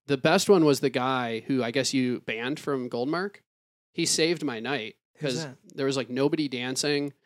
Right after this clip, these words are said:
Speaker 1: and I played Cameo Word Up, and it was just a dud of a record.
Speaker 2: Okay.
Speaker 1: And <laughs> he, he, he just rolls up in the middle of the dance floor. You know, the, like, s-, the, the really energetic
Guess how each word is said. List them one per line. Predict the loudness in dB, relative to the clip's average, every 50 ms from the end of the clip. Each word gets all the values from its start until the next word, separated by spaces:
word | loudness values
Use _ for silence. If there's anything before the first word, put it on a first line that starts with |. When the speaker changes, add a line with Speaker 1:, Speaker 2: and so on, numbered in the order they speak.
| _ _ _ _ _ _
Speaker 1:
and | -6 -6
I | -6
played | -4 -2 -2 0 0 0 -2 -4 -8 -14
Cameo | -8 -4 -2 0 0 2 2 2 0
Word | 0 -2 -2 -2 0
Up, | 0 0 0 -2 -2 -6 -14 _
and | -10 -8 -6
it | -4
was | -4 -4 -6 -8
just | -8 -8 -8 -6 -6 -6
a | -8 -8 -10 _ _ _ _ _ _ _ _ _ -2
dud | -2 -2 -2 -4 -6 -8
of | -8 -8
a | -8
record. | -6 -4 -6 -6 -6 -6 -8 -8 -10 -12 -16 _ _ _ -20 -12
Speaker 2:
Okay. | -10 -8 -6 -6 -6 -4
Speaker 1:
And | 0 2 2 2 2
<laughs> | 4 4 4 6 6 4 4
he, | 4 4 4 2 2 -2 -2 -2 -2 2
he, | 4 6 6 8 6 6 4 2 -2 -4 -8 -4 0
he | 2 4
just | 6 6 6 6 4
rolls | 4 6 6 8 8 8
up | 6 4 4
in | 4
the | 4 4
middle | 4 4 4
of | 4
the | 4 4
dance | 4 4 4 4 2
floor. | 0 -2 -2 -4 -6 -10 -16 -20 -20 _ _
You | 4 6
know, | 8 8 8
the, | 8 6 6 6
like, | 4 2 2 2 -2 -8 -18 _ _ _ _ _ _ _ -20
s-, | -20 -20 _ _ 2
the, | 2 2 2 2
the | 0 -2 -2
really | -2 -4 0 2 4 4 4 4 2 0
energetic | 0 4 4 6 6 6 4 2 2 4 4 4 4 4 2 0 -6 -14